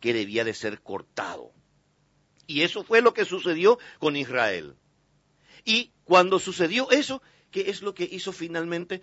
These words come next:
con los granos el Señor? Los guardó en su granero. Y están guardados allá en su granero hasta el día en el que el Señor Jesucristo descienda.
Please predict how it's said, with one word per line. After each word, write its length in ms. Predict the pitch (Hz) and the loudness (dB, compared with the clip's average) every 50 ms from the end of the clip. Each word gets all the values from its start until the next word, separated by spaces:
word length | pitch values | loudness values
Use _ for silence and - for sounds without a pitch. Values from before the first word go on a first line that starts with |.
| _ _ _ _ | _ _ _ _
con 240 | - 151 160 165 160 | -2 -2 0 0 2
los 180 | 156 139 120 - | 0 -2 -4 -4
granos 480 | 120 139 147 165 185 196 202 196 - - | 0 4 6 6 6 6 4 -2 -4 -4
el 100 | 185 190 | -6 -6
Señor? 320 | - 165 156 165 185 202 160 | -6 -6 -6 -6 -6 -6 -8
Los 240 | - 117 123 131 131 127 | -10 -8 -8 -8 -8 -6
guardó 500 | 123 135 131 117 113 104 107 123 143 - | -2 -2 0 0 -2 -4 -6 -8 -8 -6
en 160 | 139 127 127 | -10 -12 -10
su 160 | - - 139 | -10 -12 -10
granero. 480 | 131 131 123 107 101 104 101 107 110 - - - - - | -6 -2 -2 -2 -2 -2 -2 -2 -2 -2 -4 -16 -14 -2
Y 120 | 165 165 | -2 -2
están 340 | 151 - - 196 220 269 269 | -2 2 4 4 4 6 6
guardados 540 | 269 247 208 170 160 170 196 220 214 - - | 6 6 6 8 8 8 8 8 6 4 2
allá 260 | 175 165 151 175 214 | 0 0 4 4 4
en 100 | 254 254 | 4 2
su 120 | - 226 226 | -2 -4 -2
granero 420 | 220 190 147 147 160 170 190 185 - - - - | 0 0 2 2 2 0 0 0 -2 -6 -16 -4
hasta 240 | - 180 185 - 214 | -2 -2 0 2 0
el 140 | 185 165 139 | 0 0 0
día 280 | 190 254 285 311 302 320 | -4 -2 0 0 0 0
en 100 | 254 247 | 0 -4
el 120 | 240 - | -4 -4
que 120 | - 226 233 | -4 -4 -4
el 80 | 226 | -4
Señor 320 | - - 175 170 190 202 185 | -2 -4 -2 -2 -2 -2 -2
Jesucristo 580 | 208 208 - 165 - 160 175 196 185 - 214 | -4 -6 -6 -6 -4 -2 -2 -2 0 0 -2
descienda. 580 | 180 165 135 - 156 185 240 262 247 185 135 | 0 0 -4 0 0 0 0 2 2 2 2